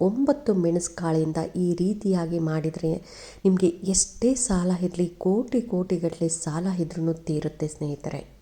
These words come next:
ಇಷ್ಟು ಪಂಚಮಿ ಬಂದಿರಲಿಲ್ಲ ಅಂದ್ರೂ ಭಾನುವಾರನೇ ಮಾಡಬೇಕಾಗತ್ತೆ ಈ ಕೆಲಸ. ಯಾವುದೇ ಬೇರೆ ದಿನ ಮಾಡೋಕ್ಕೆ ಹೋಗ್ಬೇಡಿ. ಭಾನುವಾರ ಮಾಡೋದ್ರಿಂದ ನಿಮಗೆ ಬೇಗನೆ ಫಲ ಸಿಗುತ್ತೆ ಅಂತಲೇ ಹೇಳ್ಬೋದು. ಇಷ್ಟು ದಿನ ಎಷ್ಟೆಲ್ಲ ಕಷ್ಟಪಟ್ಟಿದ್ದೀರಾ ದುಡ್ಡುಗೋಸ್ಕರ.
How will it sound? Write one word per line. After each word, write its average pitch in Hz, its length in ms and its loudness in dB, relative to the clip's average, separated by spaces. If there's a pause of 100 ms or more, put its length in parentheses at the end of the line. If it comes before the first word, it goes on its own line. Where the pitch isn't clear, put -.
ಇಷ್ಟು 285 160 -4
ಪಂಚಮಿ 202 500 2
ಬಂದಿರಲಿಲ್ಲ 190 720 4
ಅಂದ್ರೂ 160 260 0
ಭಾನುವಾರನೇ 185 680 2
ಮಾಡಬೇಕಾಗತ್ತೆ 160 720 -2
ಈ - 20 -4
ಕೆಲಸ. 160 340 -2
ಯಾವುದೇ 165 480 0
ಬೇರೆ 165 400 0
ದಿನ 165 160 2
ಮಾಡೋಕ್ಕೆ 156 420 -4
ಹೋಗ್ಬೇಡಿ. 160 380 -2 (420)
ಭಾನುವಾರ 233 560 2
ಮಾಡೋದ್ರಿಂದ 160 560 0
ನಿಮಗೆ 160 420 0
ಬೇಗನೆ 214 560 0
ಫಲ 160 300 -2
ಸಿಗುತ್ತೆ 160 460 -4
ಅಂತಲೇ 147 240 -6
ಹೇಳ್ಬೋದು. 151 340 -4 (380)
ಇಷ್ಟು 165 280 -2
ದಿನ 175 100 2
ಎಷ್ಟೆಲ್ಲ 185 600 2 (120)
ಕಷ್ಟಪಟ್ಟಿದ್ದೀರಾ 165 880 -2
ದುಡ್ಡುಗೋಸ್ಕರ. 156 640 -4